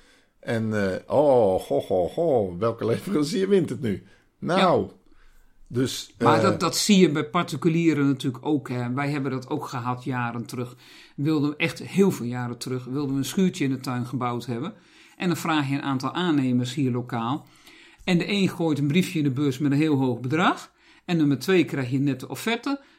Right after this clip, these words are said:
Speaker 2: Nou, nummer drie weet ik niet meer. Maar dan weet je ook, de een heeft er wel zin aan en belangstelling voor en de andere niet. Ik bedoel,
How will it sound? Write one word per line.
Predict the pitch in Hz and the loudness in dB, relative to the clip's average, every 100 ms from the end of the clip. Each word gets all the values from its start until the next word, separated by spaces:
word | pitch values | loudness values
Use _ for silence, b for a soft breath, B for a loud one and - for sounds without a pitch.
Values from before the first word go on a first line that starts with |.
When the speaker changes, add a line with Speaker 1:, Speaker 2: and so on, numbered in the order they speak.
| b | b
Speaker 2:
Nou, | 151 147 | 0 2
nummer | 143 143 | 2 2
drie | 143 165 | 2 2
weet | 156 139 | 2 4
ik | 123 | 4
niet | 123 | 4
meer. | 117 113 113 | 4 0 -2
Maar | 127 151 | 0 2
dan | 156 156 _ _ _ _ _ | 2 -2 _ _ _ _ _
weet | - 147 180 165 | -4 4 6 6
je | 196 | 4
ook, | 190 185 127 | 6 6 4
de | 180 | 0
een | 190 175 | 2 4
heeft | 160 147 | 4 2
er | 147 | 0
wel | 156 156 | 0 0
zin | 127 165 147 | 2 2 4
aan | 139 135 | 2 0
en | 143 135 | 0 0
belangstelling | 139 135 131 139 131 | 2 0 0 -2 -2
voor | 147 135 131 | -2 -4 -2
en | 139 | 0
de | 143 | 2
andere | 147 139 135 | 2 2 2
niet. | 151 269 - | 4 2 0
Ik | - | -8
bedoel, | 139 147 143 - | -2 0 0 -4